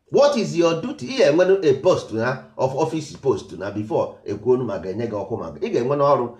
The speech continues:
Asị, mmadụ ji ịchọ ọrụ, asị na o nwere, o nwere, ị nwere profession.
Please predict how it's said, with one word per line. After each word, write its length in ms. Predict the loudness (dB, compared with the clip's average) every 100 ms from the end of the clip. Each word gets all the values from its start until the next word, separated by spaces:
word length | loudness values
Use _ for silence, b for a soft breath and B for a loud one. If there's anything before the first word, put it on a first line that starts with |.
| B
Asị, 380 | -8 -4 -4 -4
mmadụ 240 | 0 0 0
ji 180 | -2 -6
ịchọ 120 | 0 0
ọrụ, 100 | 0
asị 140 | -2
na 320 | -6 -6 -8 _ -10
o 60 |
nwere, 300 | -6 -6 -8 -8
o 60 | -10 -8
nwere, 480 | -6 -6 -8 -8 -14 -20 _ _ _ _ _ _ _ -8
ị 60 |
nwere 180 | -4 -4
profession. 380 | -4 -8 -8 -10